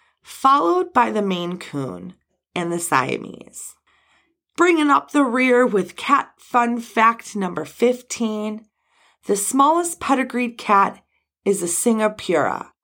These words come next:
which can weigh about four pounds or about five large cans of cat food.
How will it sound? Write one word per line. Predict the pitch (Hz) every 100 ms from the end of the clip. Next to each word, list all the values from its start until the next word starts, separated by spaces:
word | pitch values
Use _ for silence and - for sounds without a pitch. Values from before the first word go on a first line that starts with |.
| _ _ _
which | - 226 -
can | 226 208
weigh | 202 202
about | 180 160 -
four | - 254 285 339
pounds | 330 196 180 202 233 - - _ _ _ _ _ 214
or | 208
about | 202 202 -
five | - - 330 381 320
large | 330 359 349 240 - - -
cans | 277 294 320 302
of | 339
cat | - 403 -
food. | - - -